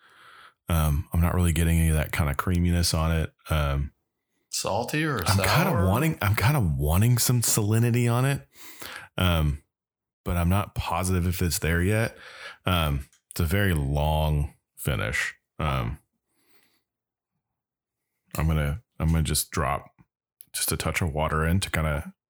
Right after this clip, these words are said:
Speaker 1: open it up or bloom it, um, and give it a smell again.
Speaker 2: He's doing all the right things.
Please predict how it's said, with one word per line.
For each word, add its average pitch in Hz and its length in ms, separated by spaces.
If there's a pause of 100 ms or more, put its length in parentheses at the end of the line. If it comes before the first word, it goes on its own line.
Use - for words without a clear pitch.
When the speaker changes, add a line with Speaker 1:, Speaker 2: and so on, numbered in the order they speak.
(260)
Speaker 1:
open 85 240
it 76 80
up 73 180
or 80 60
bloom 78 380
it, - 200 (760)
um, 76 380
and 80 120
give 82 120
it 78 60
a 80 40
smell 80 280
again. 76 340 (1700)
Speaker 2:
He's 135 120
doing 214 260
all 185 140
the 85 100
right 180 260
things. 170 520